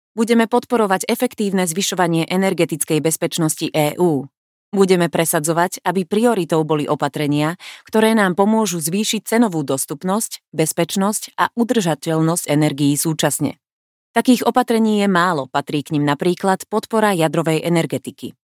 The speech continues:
Opatrenie číslo osemdesiatštyri. Budeme presadzovať, aby sa pri výbere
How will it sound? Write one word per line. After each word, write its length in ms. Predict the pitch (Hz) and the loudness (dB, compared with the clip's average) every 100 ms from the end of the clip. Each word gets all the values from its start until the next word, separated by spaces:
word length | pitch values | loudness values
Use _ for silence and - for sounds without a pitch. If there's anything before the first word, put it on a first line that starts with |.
| _ _ _ _ _ _ _ _ _ - | _ _ _ _ _ _ _ _ _ -8
Opatrenie 560 | 240 277 262 233 214 | -2 0 2 2 2
číslo 320 | 202 190 185 | 0 -2 0
osemdesiatštyri. 1040 | 175 165 170 165 151 165 156 - 180 151 - _ _ _ _ _ _ | 0 0 0 -2 0 -2 -2 -2 -2 -2 -4 _ _ _ _ _ _
Budeme 400 | - 214 214 208 | 0 2 4 2
presadzovať, 720 | 214 214 208 170 147 156 - | -2 -2 -2 0 0 0 0
aby 160 | 170 160 | -2 -2
sa 160 | - 160 | -2 -2
pri 240 | 185 190 | -2 0
výbere 400 | 196 180 156 147 | 0 0 0 0